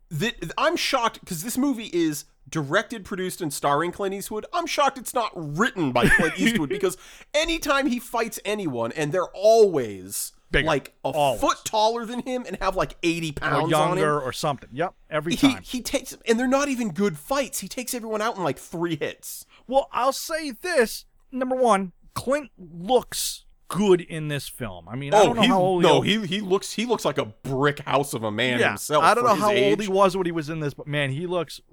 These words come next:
Speaker 2: ready to roll. But I'll also say this, all of the fights, he, he fights the way someone like that would fight. He's not fighting fake punch for fake punch. Nope, he's gonna see what you're telegraphing, take advantage of it,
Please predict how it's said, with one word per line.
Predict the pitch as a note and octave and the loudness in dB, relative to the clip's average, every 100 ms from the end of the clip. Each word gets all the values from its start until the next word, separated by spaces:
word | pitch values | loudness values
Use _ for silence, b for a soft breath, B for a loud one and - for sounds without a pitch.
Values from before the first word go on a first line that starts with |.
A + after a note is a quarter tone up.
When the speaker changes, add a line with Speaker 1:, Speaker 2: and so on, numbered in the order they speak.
| A2+ | -16
Speaker 2:
ready | A#2+ C3+ F3+ G3 | -6 0 2 2
to | F3+ | 0
roll. | C#3+ D3+ D3+ B2+ A2+ b F3+ - | 0 2 2 2 -2 b -10 0
But | A#3 | 2
I'll | A#3 A#3 | 4 2
also | A#3 C#4+ C#4+ B3 | 2 0 -2 -4
say | G#3 A3+ | -6 -6
this, | B3 C4 - - | -4 -6 -6 -4
all | E3+ G#3+ | 0 0
of | G3+ | 0
the | F#3+ | -4
fights, | - F3+ C4+ D4+ - - _ | -2 -2 0 -4 -12 -16 _
he, | - - A#3+ A3+ _ _ - | -16 -8 -6 -6 _ _ -12
he | - - - - - | -8 -6 -6 -10 -2
fights | C#4 D4 - | 0 0 -4
the | C4 | -6
way | A#3+ A#3+ A#3+ A#3+ A3 _ _ _ | -4 0 0 -2 -4 _ _ _
someone | - - G3+ G3+ G#3 G3 | -8 -2 0 0 -2 0
like | F#3 - | -2 2
that | F3 D3 | 2 2
would | C#3 E3 | 0 -2
fight. | - - C3+ G#2+ _ | -2 0 0 0 _
He's | - F3+ C#3 | -8 -8 -4
not | C3+ C3 D3 | -2 -2 -4
fighting | - F#3+ F3+ F3 D#3 b b b | -2 2 2 2 -4 b b b
fake | b - - D3+ E3+ - | b -12 -4 -2 -2 8
punch | - F3 F3 | 10 10 2
for | - E3 | -6 -6
fake | - D#3+ D3 | 0 0 2
punch. | F#3+ D#3+ - | 2 2 0
Nope, | C3+ F#3+ - | -2 -2 -2
he's | D3 C#3 | -8 -4
gonna | C#3 | -4
see | B2 - | -4 -4
what | C#3+ D#3 | -4 -2
you're | G#3 | -4
telegraphing, | - A3 F#3+ C3+ B2 A#2 C3 C3+ - _ _ - | 0 2 2 0 0 0 -4 -8 -10 _ _ -4
take | - D#3+ G#3+ | 2 2 0
advantage | E3 A3 A3+ C#3 | 0 0 0 0
of | C#3+ C3+ | 2 2
it, | D#3+ | -2